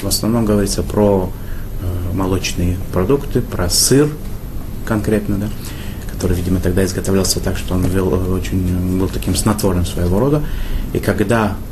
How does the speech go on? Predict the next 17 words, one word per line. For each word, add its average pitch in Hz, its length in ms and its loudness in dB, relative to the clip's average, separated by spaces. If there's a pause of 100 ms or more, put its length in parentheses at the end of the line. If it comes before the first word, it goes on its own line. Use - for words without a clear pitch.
(180)
э, - 1300 -4
греческий 92 1000 2 (1080)
полководец 104 800 2 (1000)
засыпает, 143 680 2 (680)
она 101 180 2
вытаскивает 95 720 0
спрятанный 95 540 -2
у 90 40 0
нее 92 300 0 (100)
меч, 135 380 0 (260)
отрубает 98 500 2
ему 98 180 4
голову, 143 440 2
берет 101 380 0
ее 98 240 2 (600)
с - 80 -4
собой 95 420 2